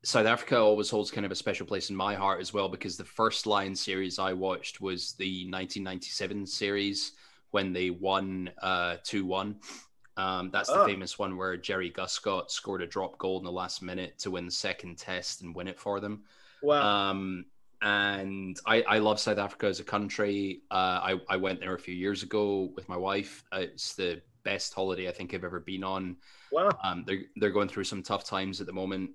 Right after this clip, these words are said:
Speaker 1: Um, but I can't recommend it enough. It's just a phenomenal country. Um, and also this time round on the Scottish level of things, it's the most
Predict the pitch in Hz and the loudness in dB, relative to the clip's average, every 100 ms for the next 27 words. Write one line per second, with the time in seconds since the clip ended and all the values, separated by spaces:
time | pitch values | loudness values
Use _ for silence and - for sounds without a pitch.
0 | - - 90 87 82 82 _ _ _ - | -14 -8 -6 -6 -8 -12 _ _ _ -14
1 | - - 95 90 110 95 98 - 95 90 | -14 -2 -2 0 0 0 -2 -2 -4 -4
2 | - 87 90 90 - - 87 - 92 - | -6 -6 -4 -4 -4 -10 -8 -6 -8 -12
3 | - 98 92 90 90 87 85 92 90 - | -12 -8 -6 -4 -4 -6 -6 -6 -4 -2
4 | 90 - - - - - _ 113 110 110 | -2 -4 -20 -20 -20 -20 _ 8 8 8
5 | 107 101 - _ 113 113 117 113 117 110 | 6 2 -2 _ 4 6 6 4 4 2
6 | 110 104 101 - _ _ _ - 113 - | 2 0 -4 -14 _ _ _ -6 -4 -4
7 | - - 131 135 - 135 117 95 135 - | -8 4 6 6 6 4 4 4 4 4
8 | - 143 120 107 104 98 104 98 87 - | 4 6 6 2 2 2 0 0 -4 -4
9 | - - 110 139 - 101 92 90 90 85 | -2 4 6 6 2 0 0 0 -4 -4
10 | 92 87 87 87 - 107 - - 101 104 | -6 -6 -6 -6 -4 -4 -4 -4 -2 0
11 | 117 120 - - | 0 0 -4 -6